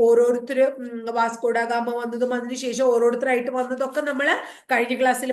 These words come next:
പഠിച്ചിട്ടുണ്ട്. ക്ലാസ് കാണാത്ത കുട്ടികള് ഡിസ്ക്രിപ്ഷൻ ബോക്സിൽ ഞാൻ ലിങ്ക് ഇടാം, അത് കണ്ട് പഠിക്കുക ട്ടോ.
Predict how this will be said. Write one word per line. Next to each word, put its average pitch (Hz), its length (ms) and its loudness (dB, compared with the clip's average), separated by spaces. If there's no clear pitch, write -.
പഠിച്ചിട്ടുണ്ട്. 247 600 -4
ക്ലാസ് 240 360 0
കാണാത്ത 240 420 0
കുട്ടികള് 262 400 0
ഡിസ്ക്രിപ്ഷൻ 294 520 -2
ബോക്സിൽ 262 340 -2
ഞാൻ 254 180 2
ലിങ്ക് 220 260 -2
ഇടാം, 277 160 2
അത് 220 120 -4
കണ്ട് 226 220 0
പഠിക്കുക 196 500 -2
ട്ടോ. 349 100 4